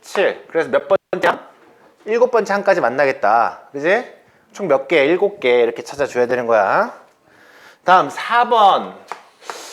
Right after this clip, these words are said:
자, 이런 거 우리 지난 시간에 비슷한 거 봤던 거 같아. 어? 데일리에 있었어. 어? 이렇게 간격이 일정하게 선분 그-, 그었다. 그럼 얘는 무슨 수열이었지? 등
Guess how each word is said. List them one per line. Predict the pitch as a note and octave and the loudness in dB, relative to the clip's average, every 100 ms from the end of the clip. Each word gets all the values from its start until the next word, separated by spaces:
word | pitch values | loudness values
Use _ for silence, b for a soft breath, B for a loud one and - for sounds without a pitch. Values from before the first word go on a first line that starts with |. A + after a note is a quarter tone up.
| B - | B -2
자, | G#3 C3+ | 2 2
이런 | A#2 F3+ A#3 A#3 | 2 2 4 4
거 | G3 G3+ | 4 4
우리 | E3 D#3+ | 4 -2
지난 | E3 F#3+ G3 | -2 -2 -2
시간에 | F#3+ F3 E3 D#3 | -2 0 2 2
비슷한 | D#3 - - F#3 | -2 -8 -2 0
거 | |
봤던 | C#3+ A2+ F3 | 0 0 0
거 | D#3+ | 0
같아. | B2+ - E3+ | -2 -2 2
어? | C#3+ C#3 F2+ B2 A3 B3 | 4 4 2 -4 -8 -6
데일리에 | D3 D3 D3 C#3 | 0 0 2 0
있었어. | B2 C3+ - D3 A3 C4+ - - _ _ - _ _ _ - - | 0 -4 2 4 4 0 -12 -20 _ _ -20 _ _ _ -20 -16
어? | - A3+ C4+ | -4 -4 -2
이렇게 | D#3 D#3 D#3+ A2+ - - - | -6 -2 0 0 -4 -20 -12
간격이 | - F#3 A3 G3+ | -6 0 2 2
일정하게 | F3+ F#3 G#3 G3 F#3 F3 | 0 0 2 4 4 0
선분 | G3 G3+ E3+ | -2 -2 -2
그-, | D#3 D3+ - | -2 -6 -8
그었다. | - D#3 D#3 D3+ B2+ F2 | -2 0 4 4 4 2
그럼 | - D3+ | -4 -4
얘는 | D#3 | -4
무슨 | C3+ G3+ | -4 -4
수열이었지? | G3+ F#3 C3+ A#2 - C#4 - _ _ _ _ _ _ _ _ _ _ _ _ _ | 0 2 2 0 -6 -14 -18 _ _ _ _ _ _ _ _ _ _ _ _ _
등 | F3 G#3 B3+ D4 | -4 -2 -4 -8